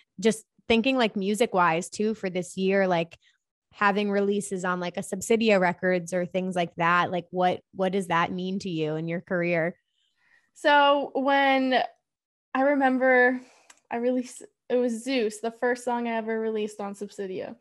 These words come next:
Speaker 2: This was when Subsidia wasn't even a thing yet.
Speaker 1: Mm-hmm.
Speaker 2: Um, I was talking to Cliptic. I was like, "Should I send this to X?" And he was like,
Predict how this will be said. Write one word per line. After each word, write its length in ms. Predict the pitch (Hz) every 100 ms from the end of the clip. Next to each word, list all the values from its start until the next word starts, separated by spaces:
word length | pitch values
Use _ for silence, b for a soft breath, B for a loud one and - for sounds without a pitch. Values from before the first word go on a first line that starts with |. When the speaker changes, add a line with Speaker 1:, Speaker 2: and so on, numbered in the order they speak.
| b b
Speaker 2:
This 140 | 247 302
was 140 | 415
when 140 | 403 339
Subsidia 440 | 311 277 285 269
wasn't 240 | 254 240 240
even 180 | 214
a 60 | 208
thing 280 | 208 214 196
yet. 240 | 180 - b b b
Speaker 1:
Mm-hmm. 180 | 214 208
Speaker 2:
Um, 320 | 214 202 185 -
I 80 | 220
was 100 | -
talking 280 | 262 262 277
to 60 |
Cliptic. 600 | 269 254 240 247 240 240
I 100 | 233
was 160 | 233 226
like, 360 | 220 202 196 _ b b b _
"Should 200 | - 226
I 100 | 233
send 340 | 262 254 254
this 220 | 262 262
to 220 | - 262 226
X?" 340 | 233 240 -
And 100 | 240
he 100 | 240
was 100 | 240
like, 240 | 233 220